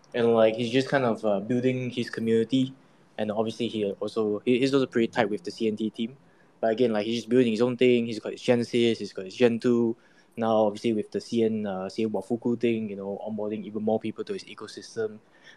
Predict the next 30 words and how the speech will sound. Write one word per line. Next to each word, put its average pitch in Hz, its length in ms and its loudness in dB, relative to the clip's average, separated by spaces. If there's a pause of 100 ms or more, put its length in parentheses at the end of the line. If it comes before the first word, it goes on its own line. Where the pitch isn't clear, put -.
So, 151 180 6
yeah, 135 360 4 (240)
no, 110 240 4
definitely 127 280 4
excited 127 320 4
to 110 80 2
pick - 180 -4
his 104 120 -8
brain, 131 460 2 (300)
understand 120 360 2
more 120 500 4 (300)
on, 104 160 -2
uh, 101 140 0
what 113 160 0
he 110 120 -2
has 101 140 -6
planned 123 540 -2 (380)
and, 104 220 -6
uh, 104 120 -4
how 123 140 0
he 117 80 -2
intends 117 420 -6
to 107 200 -4
go 127 140 0
forward, 127 300 0
man. 107 200 -8
'Cause, 117 260 -4
uh, 110 120 0
I 113 80 0
think 147 380 2